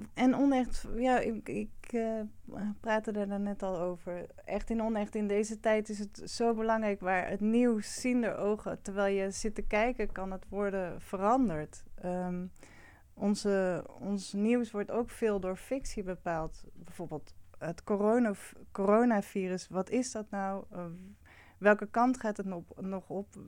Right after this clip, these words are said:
Ehm, wat kunnen we nog vertrouwen? Wat is nou authentiek? En hoe meer we met elkaar verbonden zijn door de digitale wereld, hoe meer we allemaal ons voortdurend blind staren op onze schermpjes, hoe meer eigenlijk, ehm,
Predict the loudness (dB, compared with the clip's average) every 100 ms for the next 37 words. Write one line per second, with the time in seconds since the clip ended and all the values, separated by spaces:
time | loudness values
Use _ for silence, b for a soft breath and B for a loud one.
0 | -8 -4 0 0 0 -2 -10 -12 -2 0
1 | 0 0 0 2 0 -2 -6 -10 -8 0
2 | 2 4 2 0 0 -2 -2 0 2 2
3 | 0 0 0 0 -2 -18 b b b b
4 | b 0 2 4 6 6 6 4 2 -4
5 | -8 0 2 2 2 2 4 4 2 0
6 | 4 4 2 0 -4 -4 -4 -4 0 0
7 | 0 -2 -2 -2 -2 0 0 -2 -6 -4
8 | 0 4 4 4 4 2 2 2 2 2
9 | 0 0 -2 -4 -6 -20 _ _ -20 -20
10 | -6 2 4 6 6 6 4 0 -8 b
11 | b 4 8 8 8 2 2 2 0 -4
12 | -4 -6 -4 -6 -4 0 2 0 -2 -8
13 | -10 -18 B B B B B 0 4 4
14 | 4 2 2 0 0 0 -2 -2 -6 -2
15 | 2 2 2 0 -2